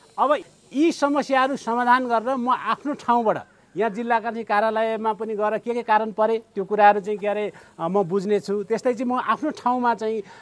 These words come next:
अ, माथिल्लो निकायमा पनि यो, यो समस्या चाहिँ तेह्रथुममा देखा पर्यो र आइन्दा यी समस्याहरू देखा पर्दैन, पर्नु भएन भनेर चाहिँ आफ्नो ठाउँमा कुरा राख्नेछु। पहिलो कुरा।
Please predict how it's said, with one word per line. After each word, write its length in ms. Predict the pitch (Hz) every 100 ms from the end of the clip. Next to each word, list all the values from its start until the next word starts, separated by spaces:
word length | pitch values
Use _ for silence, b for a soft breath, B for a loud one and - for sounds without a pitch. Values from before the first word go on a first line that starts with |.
| B
अ, 160 | 165 190
माथिल्लो 380 | 220 214 233
निकायमा 520 | 233 220 233 220 226 208
पनि 300 | 233 226 240
यो, 80 |
यो 140 | 320 349
समस्या 420 | 269 262 - 233
चाहिँ 160 | 226 208
तेह्रथुममा 460 | 208 208 196 202
देखा 260 | 156 175 226
पर्यो 320 | 247 262 285 b b 175
र 60 |
आइन्दा 400 | 226 226 269 277
यी 120 | 269 247
समस्याहरू 500 | 233 226 214 220 196
देखा 240 | 190 202
पर्दैन, 480 | 202 208 226 262 233 - b b b - 220
पर्नु 260 | 233 254
भएन 440 | 202 175 240 262 156
भनेर 400 | 139 196 220 208
चाहिँ 160 | 214
आफ्नो 140 | 180 214
ठाउँमा 280 | 196 208
कुरा 220 | 175 160 151
राख्नेछु। 720 | 170 175 226 208 226 233 214 b -
पहिलो 300 | 202 220 233
कुरा। 380 | 226 220 220